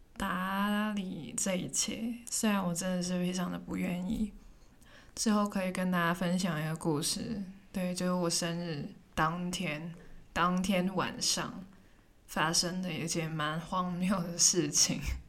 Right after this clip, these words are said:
<laughs> 不过现在就是慢慢顺时针，讲过去。好，这是在家里的时候呢，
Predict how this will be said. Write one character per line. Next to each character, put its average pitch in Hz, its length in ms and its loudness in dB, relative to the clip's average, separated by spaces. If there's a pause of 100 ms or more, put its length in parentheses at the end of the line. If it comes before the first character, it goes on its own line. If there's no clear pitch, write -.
(160)
<laughs> - 520 -4
不 220 100 2
过 226 160 8
现 226 220 6
在 202 540 4 (480)
就 180 160 2
是 170 180 2
慢 247 160 10
慢 233 320 8
顺 208 320 6
时 160 240 6
针， 175 480 2 (1400)
讲 160 280 2
过 175 240 0
去。 175 400 -2 (1040)
好， 196 300 0
这 202 100 0
是 262 220 6
在 277 180 6
家 226 300 8
里 180 120 2
的 180 120 0
时 175 160 0
候 185 260 0
呢， 170 320 -4